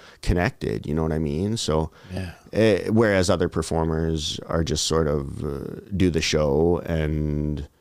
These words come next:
Speaker 1: it's entertaining and it's, you know, I, it, there's so many different philosophies as to how to put the show, put a show together that it's very difficult to say,
Speaker 2: I
Speaker 1: you know, what the
Speaker 2: understand.
Speaker 1: best is.
Speaker 2: Okay, that's
Speaker 1: Yeah.
Speaker 2: interesting. Yeah, that's good to hear. What,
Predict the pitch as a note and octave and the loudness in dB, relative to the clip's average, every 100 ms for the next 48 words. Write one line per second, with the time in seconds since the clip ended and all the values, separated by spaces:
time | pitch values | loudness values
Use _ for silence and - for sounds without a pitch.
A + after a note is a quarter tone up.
0 | _ _ - D#2+ D#2+ D2+ D2 C#2+ D2 D2+ | _ _ -4 -2 0 -2 -2 -2 0 0
1 | D#2+ D#2+ C2+ C2 - - _ - G2+ - | 0 -2 -4 -8 -12 -18 _ -2 0 0
2 | G#2 A#2+ - - - - A#2 _ _ _ | -2 -4 -4 -8 -4 -4 -4 _ _ _
3 | D3+ D#3 G#3 A#3+ G3+ - - - F#2+ F2 | -2 0 2 2 0 0 -2 2 2 2
4 | F#2+ D#2+ C2+ C#2+ C#2 D2+ D2+ D2 - D2 | 0 -2 -2 -2 -4 -4 -4 -4 -6 -8
5 | C#2+ - - D2+ - _ - - - - | -6 -4 -2 -2 -4 _ -6 -4 -4 -2
6 | D2+ - - - - - - - D2 D2 | -2 -2 -4 -6 -8 -8 -8 -4 -2 -2
7 | D2 - - - - D#2 C2+ - _ - | -6 -6 -8 -6 -4 -2 -4 -10 _ -10
8 | G#2 G#2+ G2+ D#2 D2 E2+ C3+ C#2 D2 - | -6 -2 0 2 2 0 -2 -2 -2 -2
9 | - - F#3+ - B3+ D#2+ D2+ B2 F3 G#3 | -4 -4 -6 -6 -6 -6 -8 -6 -4 -2
10 | - D2+ D2 G1+ - - E3 - - - | 0 -2 -2 -6 -14 -4 -4 -4 -10 -12
11 | A#2+ - - D#3 C#3+ B2 A2+ C#2 A#1 - | -10 -4 -4 -4 -6 -4 -2 -4 -8 -20
12 | - - - - G#2+ | -20 -20 -20 -4 0